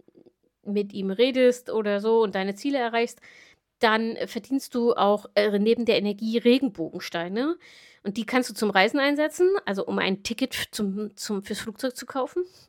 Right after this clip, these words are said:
Du kannst sie aber auch einsetzen, um Kleidung, Accessoires,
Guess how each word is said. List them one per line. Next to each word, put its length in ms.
Du 100
kannst 360
sie 80
aber 200
auch 60
einsetzen, 580
um 180
Kleidung, 760
Accessoires, 1080